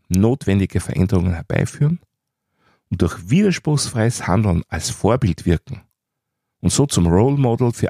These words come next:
alle werden, die möglichst rasch durch die Krise durch wollen. Wenn das alles gepaart mit Kompetenz und Erfahrung ist,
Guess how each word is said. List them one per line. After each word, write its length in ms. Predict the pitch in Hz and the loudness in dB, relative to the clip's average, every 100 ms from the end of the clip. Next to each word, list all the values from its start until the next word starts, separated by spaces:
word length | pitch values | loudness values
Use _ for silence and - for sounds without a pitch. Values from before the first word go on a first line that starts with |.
| - | -6
alle 280 | - 170 147 | -4 0 2
werden, 380 | 98 98 117 131 _ _ _ _ - | 2 0 0 -4 _ _ _ _ -2
die 60 | |
möglichst 600 | 87 90 78 - - - | 2 2 0 -10 -10 -4
rasch 380 | 87 104 - - _ _ | -2 -2 -2 -8 _ _
durch 160 | 85 - | -4 -2
die 100 | 87 | -4
Krise 380 | - 90 80 82 | -4 -4 -2 -2
durch 340 | - 80 - | -2 -4 -6
wollen. 220 | - 104 - _ _ _ _ _ _ _ _ _ _ _ _ _ _ _ | -14 -14 -18 _ _ _ _ _ _ _ _ _ _ _ _ _ _ _
Wenn 160 | - 95 - | -2 0 2
das 320 | 190 190 - | 2 0 0
alles 520 | 110 120 85 - - | 0 2 2 -2 -12
gepaart 520 | - - 113 147 160 | -12 -2 0 0 -2
mit 160 | - - | -2 -2
Kompetenz 640 | - 165 - - 135 143 | 0 0 0 0 0 0
und 140 | - - | -2 -6
Erfahrung 480 | - - 156 131 95 | -4 0 0 0 -2
ist, 360 | - - - | -8 -12 -16